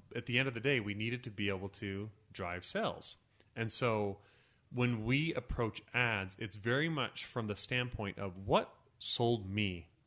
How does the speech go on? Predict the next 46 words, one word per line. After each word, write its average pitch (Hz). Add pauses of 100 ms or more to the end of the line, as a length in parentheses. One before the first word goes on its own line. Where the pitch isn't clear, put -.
(220)
on 95
something, 90 (360)
right? 107 (300)
That's, 139
that's 151
where 139
I 127
start, 104
is 104
I 135
think 156
the 120
best 117
insights 135
come 101
as 98
a 104
marketer 107 (380)
when 107
you 101
can 98 (100)
think 117
like 95
a 98
customer. 87 (800)
And 110
when 113
you 110
have 160
that 113
insight 131
of, 101
like, 98
what 165
sold 139
me 127
on 117
this 107
product -
first, 123 (560)
then 98
you 101
can 92
write 101
to 107
that 87